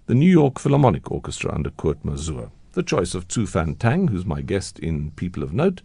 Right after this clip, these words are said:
He's visiting South Africa at the moment, just doing some concerts, and then he's on his way back to London. And it's just gone seven o'clock.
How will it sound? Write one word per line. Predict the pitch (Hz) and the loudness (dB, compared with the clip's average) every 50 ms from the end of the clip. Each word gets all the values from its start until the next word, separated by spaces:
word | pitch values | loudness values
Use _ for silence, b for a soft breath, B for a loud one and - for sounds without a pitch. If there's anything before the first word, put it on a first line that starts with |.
| b b b b b b b b | b b b b b b b b
He's | - 117 107 87 67 80 | -4 -2 -2 -2 -2 0
visiting | 95 120 117 117 - - 101 90 87 | 0 2 2 2 2 0 0 0 0
South | 85 - 95 80 78 | 0 2 0 2 2
Africa | 98 90 - 92 - - 92 82 80 | 0 -2 -2 -4 -2 0 0 0 0
at | 73 - | -2 -4
the | 80 | -4
moment, | 80 87 107 120 117 - | -2 0 2 2 2 0
just | 98 87 87 - | -2 -4 -6 -4
doing | - 90 85 90 87 85 | -4 -2 -2 -2 -4 -6
some | 87 80 67 65 64 62 - | -6 -8 -8 -8 -10 -10 -6
concerts, | - - 120 117 117 - 110 90 - - | -2 0 0 0 0 -2 -6 -6 -6 -6
and | 67 78 82 | -4 -4 -2
then | 87 85 85 | -2 -2 -2
he's | 85 76 - - | -2 -4 -6 -8
on | - - 85 87 | -6 -4 -2 -2
his | 85 73 82 | -2 -2 -2
way | 76 85 85 82 78 78 - b b b b b b - - | -2 0 0 0 0 0 -2 b b b b b b -4 -2
back | 82 82 78 - - - - - - - - - | 0 0 0 -2 -8 -16 -18 -20 -20 -18 -12 -6
to | - 78 76 71 69 67 - - | -2 -2 -2 0 -2 -4 -6 -4
London. | - 78 80 85 78 71 60 58 57 50 - b b b b b b b b b - | -4 0 0 0 0 0 -4 -6 -8 -10 -12 b b b b b b b b b 0
And | - - - | 0 2 2
it's | 76 71 - - - | 0 -2 -4 -10 -12
just | - - 110 113 110 - - - - | -4 0 2 2 2 0 -2 -8 -6
gone | - 104 101 101 95 90 85 | 0 2 2 2 2 0 -2
seven | 87 - - 104 87 92 87 | -2 0 0 2 2 2 0
o'clock. | 82 87 - 170 190 185 - - - | -2 0 0 0 0 0 -2 -8 -20